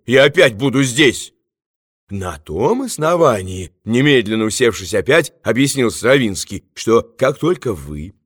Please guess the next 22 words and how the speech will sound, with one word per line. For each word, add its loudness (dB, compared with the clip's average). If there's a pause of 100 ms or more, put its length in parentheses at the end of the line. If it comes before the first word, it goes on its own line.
(140)
явившись -4
в -20
ковбойке 2
и -4
кальсонах 0
в -18
Г -2
П -8
У, -6 (360)
скажете 0
хоть -10
одно 2
слово 4 (200)
про 4
Понтия 2
Пилата, 2 (100)
который 0
жил 2
две 2
тысячи -6
лет 2
назад, 0